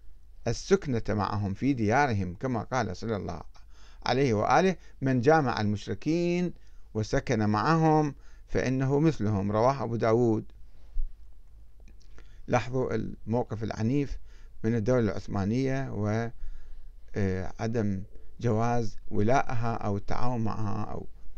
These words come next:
وعندما قام محمد علي باشا باعتقال الأمير فيصل بن تركي سنة ألف، ألف ومئتين وثلاثة وخمسين هجرية، العثمانيون كانوا والمصريون يعني ولاتهم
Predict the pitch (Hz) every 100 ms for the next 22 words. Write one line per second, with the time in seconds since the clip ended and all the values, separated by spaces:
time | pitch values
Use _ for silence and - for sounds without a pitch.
0 | - - - 147 196 214 202 180 175 196
1 | 185 151 165 170 151 139 151 131 143 135
2 | 113 95 - - - - - - 113 -
3 | - - 156 165 131 104 131 143 - 147
4 | 156 143 123 104 104 127 98 - 92 98
5 | - - - - 156 156 156 - 120 120
6 | 120 - 151 127 113 110 - 147 135 117
7 | 147 143 123 110 104 151 135 107 104 101
8 | 85 - - - - - - - - 143
9 | 151 160 151 - - - - 147 - 151
10 | 147 165 208 170 170 175 147 151 - -
11 | 117 113 117 - 147 113 - 78 92 98
12 | 110 101 92 104